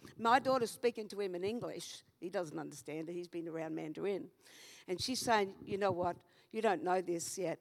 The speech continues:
but we're gonna take you home to a wonderful land. And we're gonna love you like there's no tomorrow.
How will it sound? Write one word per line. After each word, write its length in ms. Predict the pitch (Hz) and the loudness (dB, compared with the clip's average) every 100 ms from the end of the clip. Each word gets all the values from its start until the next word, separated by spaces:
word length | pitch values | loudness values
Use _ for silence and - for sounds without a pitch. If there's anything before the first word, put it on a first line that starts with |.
| - | -10
but 120 | 160 | -8
we're 140 | - 190 | -2 -2
gonna 280 | 190 180 156 - | 0 -4 -6 -2
take 280 | - 165 - | 0 0 -2
you 120 | 185 | -6
home 380 | 165 175 156 156 - - | -2 -2 -2 -6 -10 -8
to 160 | 170 | -4
a 40 | 165 | -4
wonderful 520 | 165 170 190 - 190 | -4 -6 -8 -10 -8
land. 440 | 175 151 - 101 - _ _ _ _ _ _ _ _ _ _ _ _ _ _ _ _ _ _ _ _ _ - | -6 -8 -10 -14 -20 _ _ _ _ _ _ _ _ _ _ _ _ _ _ _ _ _ _ _ _ _ -2
And 100 | 180 | 2
we're 60 | |
gonna 160 | 220 196 | 4 4
love 300 | 175 196 180 | 4 2 0
you 140 | 202 | 0
like 220 | 190 185 - | 0 0 -4
there's 240 | 170 - | -8 -6
no 200 | 170 165 | -6 -6
tomorrow. 520 | 165 170 165 - 170 | -6 -10 -10 -10 -12